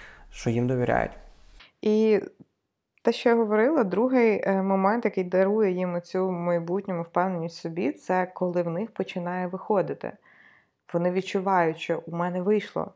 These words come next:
Speaker 2: я справився». І оце в-, відчуття внутрішнього тріумфу, яке навіть не потребує якоїсь нашої оцінки і схвалення, воно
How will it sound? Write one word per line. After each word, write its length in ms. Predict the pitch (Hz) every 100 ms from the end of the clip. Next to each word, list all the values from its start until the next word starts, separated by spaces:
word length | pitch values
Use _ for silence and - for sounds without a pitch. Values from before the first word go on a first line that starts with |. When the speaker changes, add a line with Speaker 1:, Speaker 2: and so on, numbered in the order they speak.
| _ -
Speaker 2:
я 140 | 170
справився». 680 | - 196 196 160 156 - 165 -
І 420 | - 180 180 175 -
оце 360 | - 202 - 190
в-, 160 | 185 -
відчуття 540 | 165 180 - 185 196 180
внутрішнього 600 | 175 190 175 170 180 165
тріумфу, 600 | 170 170 233 330 196 170
яке 360 | 170 180 208 190
навіть 360 | 185 190 175
не 100 | 175
потребує 520 | 170 175 175 170 190 170
якоїсь 340 | 165 165 165
нашої 360 | 175 170 180 170
оцінки 380 | - 180 175
і 40 | 165
схвалення, 640 | - 170 175 170 151 147
воно 480 | 156 160 170 165